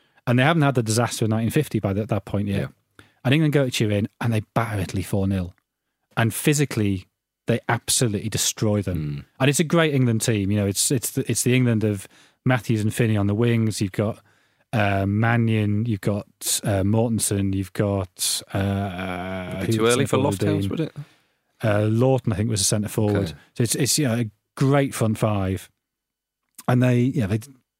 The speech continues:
Speaker 1: they hammer Italy four nil on their own, on their own soil,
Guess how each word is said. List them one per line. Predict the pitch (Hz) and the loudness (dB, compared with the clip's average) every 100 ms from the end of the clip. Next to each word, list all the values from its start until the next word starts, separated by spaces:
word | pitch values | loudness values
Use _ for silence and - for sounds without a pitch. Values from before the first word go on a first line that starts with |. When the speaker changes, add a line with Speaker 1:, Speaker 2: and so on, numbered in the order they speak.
| _ | _
Speaker 1:
they | 123 | -2
hammer | 107 151 147 | 2 2 2
Italy | 110 107 104 | 0 -2 -2
four | 117 110 | 0 2
nil | 117 110 - | 2 0 -2
on | 120 117 | 0 2
their | 113 | 2
own, | 113 110 107 101 _ _ _ _ _ | 2 2 0 -4 _ _ _ _ _
on | - 127 | 0 2
their | 117 | 4
own | 110 | 2
soil, | 107 127 113 95 | 2 2 2 -2